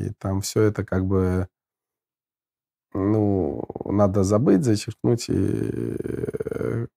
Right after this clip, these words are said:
условно говоря, растоптать. Но я всегда исхожу из того, ну, хорошо. Э, но мы исходим же всё-таки из объективной реальности. Вот люди, там, эти условные, там, сколько там, двести, двести пятьдесят миллионов,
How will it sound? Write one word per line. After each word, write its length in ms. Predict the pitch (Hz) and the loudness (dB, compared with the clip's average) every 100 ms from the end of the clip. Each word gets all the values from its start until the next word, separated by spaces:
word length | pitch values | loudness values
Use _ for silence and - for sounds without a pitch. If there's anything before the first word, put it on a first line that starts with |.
| - | -10
условно 420 | 95 - 101 98 | -8 -4 0 0
говоря, 920 | 95 95 95 92 90 - - - 98 104 | 2 2 2 0 -2 -4 -4 0 2 2
растоптать. 560 | 117 - 190 113 - - - - | 2 -2 0 2 2 -2 -20 2
Но 60 | 403 | 4
я 60 | |
всегда 480 | 403 277 240 240 214 | 6 6 8 8 8
исхожу 320 | 185 - 185 | 6 2 2
из 120 | 170 - | 2 2
того, 260 | 123 120 | 4 4
ну, 320 | 123 156 67 - - - | 4 4 2 0 -4 -6
хорошо. 460 | - 139 117 - 92 _ _ _ _ - | 0 2 4 0 -6 _ _ _ _ -4
Э, 520 | - 110 104 98 - | 4 6 8 6 4
но 200 | 107 120 | 4 4
мы 300 | 135 143 143 | 6 8 8
исходим 420 | 139 - 151 143 139 | 6 6 6 6 6
же 100 | 139 | 2
всё-таки 420 | - 147 - 135 | 2 0 2 4
из 100 | 135 | 6
объективной 560 | 151 190 - 254 151 120 | 4 2 4 6 8 8
реальности. 720 | 110 101 104 98 - - 113 _ _ _ _ - | 8 6 4 2 -2 -4 -4 _ _ _ _ -8
Вот 120 | - | 4
люди, 680 | - 190 143 131 113 104 101 | 6 8 8 8 8 6 4
там, 260 | - 98 95 | 2 2 4
эти 220 | 110 - | 2 2
условные, 560 | 98 95 135 139 123 110 | 0 4 6 6 6 2
там, 140 | 107 101 | 0 -6
сколько 260 | - 104 - | -4 -6 -4
там, 120 | 90 | 0
двести, 280 | 104 113 - | 2 2 0
двести 200 | 101 - | -2 -2
пятьдесят 260 | - 110 107 | -4 -4 -2
миллионов, 440 | 110 107 104 101 | 0 2 4 2